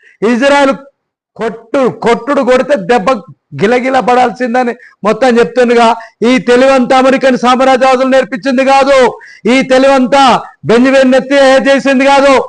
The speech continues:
బెంజమిన్ నెతన్యాహు మొన్న ఓడిపోయిండు, వాడు తిరిగి మళ్ళీ గెలవాలంటే, ఎన్నికలలో గెలవాలంటే యుద్ధం పెట్టుకొని సాకుతోటే అక్కడ ఆడుతున్న డ్రామాలు. బైడెన్ కూడా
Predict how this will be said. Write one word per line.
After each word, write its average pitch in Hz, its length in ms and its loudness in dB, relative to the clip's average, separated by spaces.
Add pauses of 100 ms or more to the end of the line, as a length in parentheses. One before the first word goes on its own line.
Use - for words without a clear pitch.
(240)
బెంజమిన్ 262 480 2
నెతన్యాహు 277 520 2
మొన్న 277 320 2
ఓడిపోయిండు, 277 560 2 (420)
వాడు 254 180 2
తిరిగి 269 360 0
మళ్ళీ 277 160 0 (100)
గెలవాలంటే, 277 600 2 (420)
ఎన్నికలలో 277 580 2
గెలవాలంటే 277 560 2 (100)
యుద్ధం 240 320 0
పెట్టుకొని 269 440 -2
సాకుతోటే 285 680 0 (1000)
అక్కడ 208 220 -4
ఆడుతున్న 220 420 0 (120)
డ్రామాలు. 208 440 0 (440)
బైడెన్ 240 480 2
కూడా 262 140 4